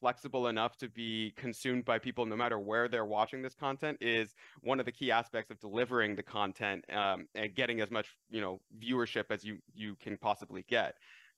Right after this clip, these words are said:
Uh, in terms of managing the content, the, that same principle of having a browser-based interface extends to the Sherpa platform itself. So, you know, if you've got, you know, someone in,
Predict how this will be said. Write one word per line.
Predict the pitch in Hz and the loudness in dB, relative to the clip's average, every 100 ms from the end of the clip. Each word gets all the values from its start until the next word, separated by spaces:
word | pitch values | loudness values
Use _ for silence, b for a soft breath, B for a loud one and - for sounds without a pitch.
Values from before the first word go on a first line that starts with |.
| - | 0
Uh, | 101 - | 2 2
in | |
terms | 131 165 | 0 0
of | 135 | 0
managing | 117 139 202 180 123 | 2 4 4 2 0
the | 104 | -4
content, | - 120 107 - 123 113 | -4 0 0 2 0 0
the, | 127 120 110 107 | 2 2 2 -2
that | 110 123 127 | 2 2 2
same | - 143 139 139 | -4 -2 0 -2
principle | - 131 139 127 117 | -4 -6 -4 0 0
of | 107 | 2
having | 123 117 110 | 0 0 -2
a | |
browser-based | 101 110 107 117 117 110 107 - | -2 0 2 2 0 -2 -4 0
interface | 151 180 - 110 110 | 0 0 0 -2 0
extends | 123 - 143 131 | -6 -4 0 0
to | 123 | -2
the | 117 | -6
Sherpa | - 139 117 | -2 -4 -4
platform | - 127 117 135 107 | 0 2 2 2 0
itself. | 101 - 165 101 - | -2 0 2 2 0
So, | - 104 101 B B B | -6 -4 -4 B B B
you | 104 | -2
know, | 104 - b - | -2 -2 b -8
if | - | -6
you've | 131 113 | -4 2
got, | 127 120 113 - _ | 4 6 4 0 _
you | 123 | -4
know, | 117 107 - | 0 -2 -4
someone | - 131 123 127 123 120 | -2 0 4 4 4 2
in, | 117 120 117 117 117 113 | 0 2 4 4 2 -4